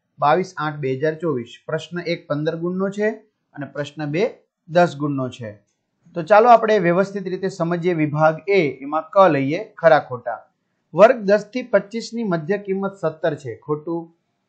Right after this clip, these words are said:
અવલોકનોમાં સૌથી વધુ વખત આવતું અવલોકન એ મધ્યસ્થ છે, ખોટું. ઝેડ બરાબર ત્રણ, એમ માઇનસ બે, તો એક્સ,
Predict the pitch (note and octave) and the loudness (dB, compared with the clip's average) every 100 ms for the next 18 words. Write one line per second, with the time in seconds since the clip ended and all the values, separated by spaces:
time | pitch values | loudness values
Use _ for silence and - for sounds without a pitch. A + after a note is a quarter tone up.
0 | _ _ - F#3 A3 B3+ A#3 A3 A3 A3+ | _ _ 2 4 6 4 2 0 0 0
1 | A3 F#3+ F#3+ G#3+ A3+ F#3 G3 F#3+ F#3 G3 | 0 -4 -4 -6 -4 -4 -4 -6 -6 -8
2 | G3 D#3+ E3 F3 F3+ D3+ D#3 E3 E3+ D#3+ | -4 -4 -4 -6 -4 -2 -2 -4 -8 -8
3 | D3+ C3+ B2+ C3+ D#3 D#3 D3 - A2 - | -6 -6 -6 -6 -8 -8 -16 -16 -14 -10
4 | D3 F3 F3 F3+ _ _ _ _ D#3+ F#3+ | -8 -6 -6 -8 _ _ _ _ 2 4
5 | A#3+ G#3 G3 G3 F#3+ - G#3+ F#3+ D#3 E3+ | 6 6 6 2 -4 2 4 4 0 -4
6 | G3+ G3 F3 F3+ F3 F3+ F#3 D#3 - - | -4 -2 -2 -4 -6 -2 -2 -2 -6 -4
7 | F3 F#3+ | -2 -2